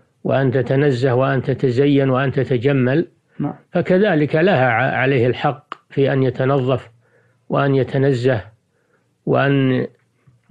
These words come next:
Speaker 1: آه، ي-، يتجنب الروائح الكريهة.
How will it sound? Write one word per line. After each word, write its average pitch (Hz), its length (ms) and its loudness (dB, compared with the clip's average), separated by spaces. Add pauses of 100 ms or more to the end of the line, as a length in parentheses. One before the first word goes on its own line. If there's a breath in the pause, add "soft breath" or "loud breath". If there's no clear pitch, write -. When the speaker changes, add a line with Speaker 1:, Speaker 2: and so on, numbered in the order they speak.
(160)
Speaker 1:
آه، 123 440 2
ي-، 147 340 2
يتجنب 139 680 2
الروائح 131 600 0
الكريهة. 131 680 0